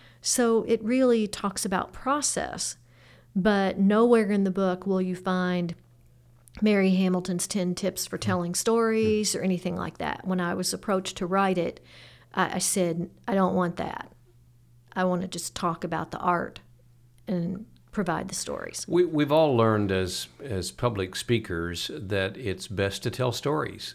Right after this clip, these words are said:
Speaker 2: um,
Speaker 1: Mm, mm-hmm.
Speaker 2: and, and to, um, entertain or inform your audience, if you will, uh, with,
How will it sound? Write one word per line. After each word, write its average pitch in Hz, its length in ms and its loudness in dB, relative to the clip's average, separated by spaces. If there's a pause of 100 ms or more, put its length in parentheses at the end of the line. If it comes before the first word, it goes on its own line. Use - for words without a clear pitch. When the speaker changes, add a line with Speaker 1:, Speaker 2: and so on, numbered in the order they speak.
(120)
Speaker 2:
um, 190 560 2
Speaker 1:
Mm, 196 100 -4
mm-hmm. 180 120 2
Speaker 2:
and, 104 220 4
and 95 340 -2
to, 92 460 -6 (520)
um, 90 460 -2
entertain 123 720 0
or 104 340 0
inform 110 520 0
your 92 200 0
audience, 87 440 0
if 87 200 -6
you 85 80 -6
will, 80 460 -4 (420)
uh, 90 320 -4
with, 98 480 -6